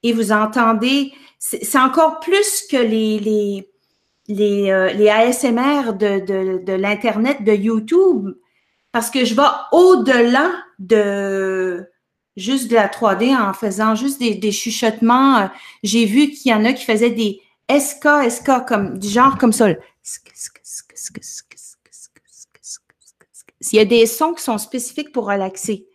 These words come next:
Mais moi, je vais au-delà de ça. Je vais, je vais avec le,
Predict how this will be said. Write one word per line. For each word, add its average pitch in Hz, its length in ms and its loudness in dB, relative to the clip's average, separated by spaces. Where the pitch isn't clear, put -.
Mais 220 100 4
moi, 294 160 4
je 262 80 -6
vais 262 60 4
au-delà 240 560 2
de 208 160 -4
ça. 233 320 -6
Je 190 180 -12
vais, 208 200 -2
je 190 180 -14
vais 254 340 -4
avec 202 320 -12
le, 196 600 -8